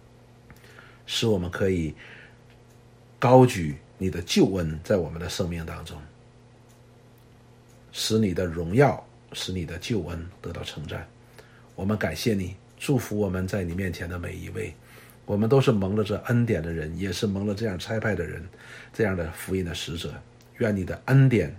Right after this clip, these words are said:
与我们同在，愿你的应许时时成为我们的祝福。你也使我们口里所讲的，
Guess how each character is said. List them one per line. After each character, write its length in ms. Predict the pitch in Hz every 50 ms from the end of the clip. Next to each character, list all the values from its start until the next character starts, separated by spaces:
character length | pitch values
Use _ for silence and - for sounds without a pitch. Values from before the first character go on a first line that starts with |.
| - - -
与 140 | - 95 95
我 100 | 95 90
们 140 | 85 -
同 200 | - - - -
在， 300 | 92 - - 101 85 82 - - - - - - - -
愿 200 | 127 127 117 107
你 80 | 95
的 100 | 85 87 85
应 280 | - 117 143 147 147 131
许 280 | - - 82 76 - - - -
时 380 | - - - - - 117 151 156
时 280 | - - 104 101 95
成 240 | 90 - - 80 87
为 100 | 90 92
我 140 | 92 87 82
们 120 | - -
的 80 | 67 92 92
祝 200 | - 113 104 90
福。 300 | - - - 71 - - - - - - - - -
你 160 | - 113 117
也 120 | 113 101 90 - - - - - - - - -
使 280 | - - - - 110
我 200 | 123 117 107 92
们 200 | 85 85 90 92 87 - - - - - -
口 240 | - - - 104 120
里 100 | 120 104
所 220 | 82 - - 98 107
讲 280 | - - 107 - 64 -
的， 180 | 90 82 80